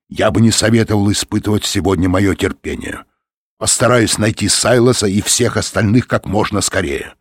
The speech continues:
Когда вы приземляетесь?» «Минутку». Оренгороса прикрыл микрофон ладонью,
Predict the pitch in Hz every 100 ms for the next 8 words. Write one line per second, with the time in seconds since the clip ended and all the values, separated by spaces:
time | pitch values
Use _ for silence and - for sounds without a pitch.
0 | _ _ _ _ _ - 107 131 123 123
1 | 117 120 110 76 - - - - _ _
2 | _ _ _ _ _ _ _ 104 104 95
3 | - - 160 - _ _ _ _ _ -
4 | 87 92 101 107 - 85 92 - 95 90
5 | 80 80 82 80 85 78 80 90 95 107